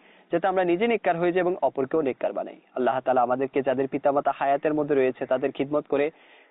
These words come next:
জান্নাত খরিদ করার তৌফিক দান করুক। আল্লাহ তাআলা আমাদের সবাইকে পিতামাতার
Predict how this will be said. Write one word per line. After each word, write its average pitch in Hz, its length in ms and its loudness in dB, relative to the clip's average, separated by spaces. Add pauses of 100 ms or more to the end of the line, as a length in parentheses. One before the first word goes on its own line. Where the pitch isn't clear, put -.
(180)
জান্নাত 135 360 0
খরিদ 135 240 0
করার 135 240 0
তৌফিক 123 400 -4
দান 113 200 -4
করুক। 110 220 -8 (100)
আল্লাহ 131 240 0
তাআলা 131 220 2
আমাদের 131 220 0
সবাইকে 143 520 -2
পিতামাতার 139 580 0